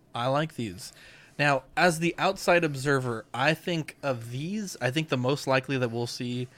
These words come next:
is Boba Fett, because the original Hot Toys one came out super long ago.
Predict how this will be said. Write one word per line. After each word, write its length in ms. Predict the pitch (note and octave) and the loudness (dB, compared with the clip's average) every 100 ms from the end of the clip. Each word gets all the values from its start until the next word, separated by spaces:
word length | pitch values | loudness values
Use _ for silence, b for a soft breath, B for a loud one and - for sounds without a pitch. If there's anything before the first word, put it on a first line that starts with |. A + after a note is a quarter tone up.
| b b - | b b -8
is 260 | B2+ A2+ - | -4 -4 -6
Boba 340 | - B2 D#3+ | -4 -2 -2
Fett, 280 | - F#3+ F3+ - _ _ - - | 2 2 2 -6 _ _ -20 -14
because 320 | C3+ B2+ B2+ A#2+ | -8 -2 -2 -2
the 300 | C3+ B2+ A#2 | 0 0 0
original 340 | A#2+ C#3 C#3+ C3+ | 0 -2 0 -2
Hot 180 | B2+ C3 | -2 -2
Toys 160 | C#3+ | -2
one 100 | D3+ | -4
came 220 | C#3 C3+ B2 | -6 -6 -6
out 160 | G#2+ | -8
super 840 | - - - - D#3+ D#3 C#3 B2+ | -12 -14 -14 -12 -4 -2 -2 -6
long 260 | G#2+ G#2 A#2+ | -10 -10 -8
ago. 320 | C3 C#3 D3 | -4 -4 -6